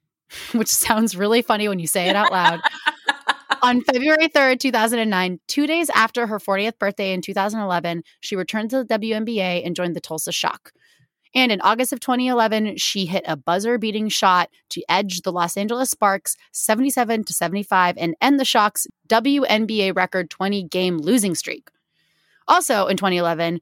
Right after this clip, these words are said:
she was announced as one of the top fifteen players in the fifteen-year history of the W N B A. And you goddamn right. She was also, in her post-career, named one of the twenty female athletes of the decade for two thousand to twenty ten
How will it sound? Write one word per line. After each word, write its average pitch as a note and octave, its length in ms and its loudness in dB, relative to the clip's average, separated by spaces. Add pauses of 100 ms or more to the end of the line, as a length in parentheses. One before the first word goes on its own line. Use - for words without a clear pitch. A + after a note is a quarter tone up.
(140)
she A#3 160 0
was A3 100 4
announced G3+ 360 0
as G3+ 100 -2
one G3 100 0
of E3+ 80 -2
the E3+ 60 -6
top - 220 0
fifteen A3 320 -2
players F3+ 360 0
in F3+ 120 -2
the E3 80 -4
fifteen-year F3 440 -4
history D#3+ 520 -4
of F3+ 120 -4
the F#3 80 -4
W D#3+ 300 -2
N E3 180 -2
B D#3+ 200 0
A. E3 240 0
And F3 140 -6
you D#3+ 120 -6
goddamn G3+ 880 0
right. B3 240 2 (840)
She C#4 180 0
was D4+ 140 4
also, C4+ 500 4 (100)
in C4 120 2
her D#4 80 4
post-career, G#3+ 640 0
named F#3+ 280 -2
one F#3+ 180 0
of F#3+ 180 -2 (220)
the F#3+ 320 -6
twenty B3 300 0
female A#3+ 260 2
athletes G3 400 0
of D#3+ 120 -6
the F#3 60 -6
decade F3 380 -2
for F3 120 -4
two G#3+ 160 -4
thousand G3 560 0
to F3 140 -4
twenty E3 340 -2
ten E3 320 -4